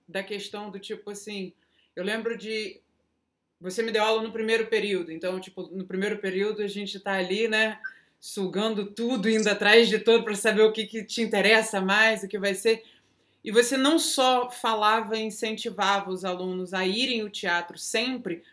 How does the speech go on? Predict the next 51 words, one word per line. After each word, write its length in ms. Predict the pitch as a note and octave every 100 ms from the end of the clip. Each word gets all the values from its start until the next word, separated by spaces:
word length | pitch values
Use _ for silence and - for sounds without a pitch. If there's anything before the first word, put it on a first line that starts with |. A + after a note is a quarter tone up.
| _ _
como 240 | - A3 A#3
até 540 | A3+ - A#3 B3+ -
a 120 | A#3 A3
ver 580 | F3+ A3+ A#3+ A#3+ A#3+ - _ _ _ _ _ _ _ _ _ _
mais 320 | G#3 B3 C#4
de 60 | C4+
uma 160 | C4
vez 260 | G#3 A#3+ A#3+
a 60 | A#3
mesma 320 | A#3 A3+ A3
peça. 600 | A3 A3+ A3 - D#3+ - _ _ _ -
E 80 | G#3+
não 100 | A3+
era 140 | B3
uma 140 | B3+
questão 380 | B3+ A#3+ - B3
assim, 280 | A#3+ B3 A#3+
não 140 | A#3
é 80 | E4
só 240 | - E4 E4
porque 280 | D4 -
é 60 | C4
bom 300 | F3+ A3+ D4
ou 100 | C4
ruim, 320 | G3+ A#3+ C4+
vai 200 | C4 D#4+
ver 160 | E4 E4
de 120 | D4+
novo, 340 | C#4+ C#4+ C#4
vai 140 | A3 B3+
ver 120 | C#4+
uma 200 | C#4+ C4+
outra 280 | C4+ C4+ C4
coisa, 460 | - C4 C4 A#3
vai 200 | A3 C4
tá 120 | B3+ B3+
ali, 240 | B3+ C#4
vai 220 | A3+ C4
tá 100 | C#4+
fazendo 360 | C#4 C4+ C#4+ D4
o 40 |
quê? 120 | C4+
Vai 140 | A3 A3
ficar 140 | A3+
em 100 | A3
casa? 280 | B3+ D4 C#4+
Vai 180 | G#3 D4
ao 60 | D4+
teatro. 680 | - D4+ D#4+ D4+ D4+ F3 D#3+ - - _ _ _ _
E 60 | A#3+
eu, 300 | C4+ D4+